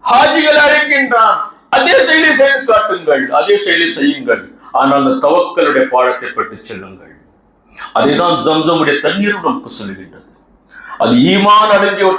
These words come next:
தண்ணீர். அதில் பல நன்மைகள், சயின்டிபிக் பெனிஃபிட்ஸ் இருக்கலாம், ஆனால் அது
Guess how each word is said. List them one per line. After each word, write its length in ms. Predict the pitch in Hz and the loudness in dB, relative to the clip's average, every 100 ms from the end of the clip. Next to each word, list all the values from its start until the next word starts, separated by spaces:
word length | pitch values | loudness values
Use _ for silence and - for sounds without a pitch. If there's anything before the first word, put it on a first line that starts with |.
| - | -2
தண்ணீர். 360 | 131 143 - - _ _ _ _ _ _ - - - _ 170 | -2 -4 -14 -20 _ _ _ _ _ _ -20 -20 -20 _ -2
அதில் 300 | 214 220 214 | 0 0 0
பல 140 | 214 208 190 185 | 2 4 4 2
நன்மைகள், 580 | 196 226 226 220 220 208 214 - _ _ _ _ _ _ _ - - - - | 0 0 0 0 -2 -4 -8 -16 _ _ _ _ _ _ _ -10 -8 -4 0
சயின்டிபிக் 560 | 202 202 233 240 - 208 | 0 0 -2 -2 0 0
பெனிஃபிட்ஸ் 420 | 214 214 226 233 | 0 0 0 0
இருக்கலாம், 400 | 226 240 220 220 | 0 0 2 2
ஆனால் 200 | 220 254 | 2 2
அது 100 | 262 | 0